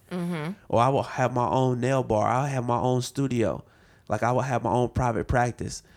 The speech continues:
Speaker 2: And so it's crazy the responses you get when you get that question, because guess what? That question sets no limits. And so we
Speaker 1: That's true.
Speaker 2: it sets no
Speaker 1: And
Speaker 2: limits.
Speaker 1: you don't,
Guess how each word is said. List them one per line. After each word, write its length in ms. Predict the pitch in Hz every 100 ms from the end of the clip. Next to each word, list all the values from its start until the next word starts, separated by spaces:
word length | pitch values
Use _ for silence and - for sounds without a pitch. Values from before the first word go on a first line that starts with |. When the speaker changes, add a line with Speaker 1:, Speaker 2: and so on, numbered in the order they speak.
| - - _
Speaker 2:
And 120 | 107 107
so 160 | 123
it's 140 | 123 -
crazy 380 | 147 151 143 127
the 100 | 117
responses 640 | 117 - 131 135 127 113
you 80 | 113
get 240 | 120 110
when 120 | 110
you 80 | 110
get 160 | 110 113
that 160 | 101 -
question, 360 | 131 139 127
because 300 | 107 98 101
guess 240 | 110 107 120
what? 320 | 131 104 - - - - _ -
That 220 | 120 -
question 760 | - 151 151 - 123 104 - - _ _ _ _ _ -
sets 420 | - 143 117 -
no 140 | 107
limits. 680 | 101 123 104 64 - - - _ _ _ _ _ _ _ _ - -
And 140 | 101
so 180 | - 110
we 240 | 104 123
Speaker 1:
That's 300 | 160 160 - -
true. 240 | 196 170
Speaker 2:
it 80 | 165
sets 260 | 170 135 131
no 100 | 135
Speaker 1:
And 80 | 165
Speaker 2:
limits. 120 | 180
Speaker 1:
you 60 |
don't, 340 | 180 160 147